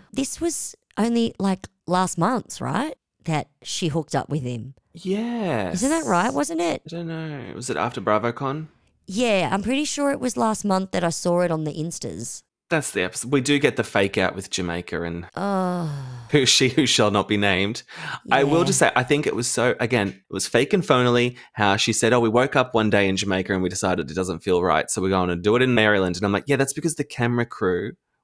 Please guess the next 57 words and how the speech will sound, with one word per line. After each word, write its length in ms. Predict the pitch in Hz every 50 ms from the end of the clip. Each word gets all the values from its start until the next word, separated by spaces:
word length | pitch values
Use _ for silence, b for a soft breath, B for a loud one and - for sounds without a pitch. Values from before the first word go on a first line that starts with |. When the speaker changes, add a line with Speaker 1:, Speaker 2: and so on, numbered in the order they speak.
| _
Speaker 2:
weren't 220 | 110 117 120 113 -
gonna 240 | 123 117 113 110 101
schlep 420 | - - - - 110 107 107 -
to 100 | - 110
Jamaica 600 | 98 - 98 95 92 98 95 - 92 87 87 82 - -
and 100 | 101 98
they 120 | 95 92
said, 180 | - - 90 92
'We've 140 | 98 95
got 160 | - 107 - -
crew 180 | - 107 95
in 80 | 92 92
Maryland.'" 460 | 95 90 87 87 76 67 69 - -
Speaker 1:
It 120 | 320 330
was 500 | 208 208 208 240 254 269 294 262 - -
the 120 | - - 262
Bravo 420 | - 208 196 190 185 180 190 190 180
cameras, 520 | - 180 165 151 165 160 135 123 - -
wasn't 240 | 165 156 165 165 147
it? 120 | 131 131 135
It 80 | 160
wasn't, 260 | 170 190 180 208 214
like, 180 | 175 196 202 - -
wedding 420 | 160 147 156 160 165 160 165 156
camera 320 | - - 147 139 139 139 135
people 360 | - 139 131 135 - - 143
who 120 | 127 147
gave 220 | - 147 135 131 135
them 140 | 135 127
the 80 | 120 151
Speaker 2:
No. 40 | 170
Speaker 1:
footage, 300 | 160 143 107 110 120 135
right? 360 | 135 135 143 202 240 240 - - -
Speaker 2:
It, 320 | - 151 - - - -
no, 200 | 165 180 170 160
it 140 | - - 139
was, 160 | 147 143 -
Andy 340 | - - 160 170 180 185 196
was 140 | 165 147 143
in 100 | 147 139
on 120 | 131 120
the 40 | 104 101
secret. 420 | - 113 101 - - - - - _ -
Speaker 1:
I 140 | 247 285 311
agree 260 | 339 285 285 294 294
completely. 800 | - 269 254 196 - - - 190 214 - - - 208 147 107 - - _
That 280 | - 180 254 285 - -
means 420 | 277 269 269 269 269 277 269 214
that 180 | - - 208 -
Bravo 360 | - 196 196 196 196 220 214
gave 280 | - - 151 160 175 160
you 140 | 175 196 180
guys 240 | 175 175 170 165
some 220 | - - 175 156 147
money 200 | 151 156 185 190
for 300 | - - - - 90 -
it. 220 | 202 277 294 -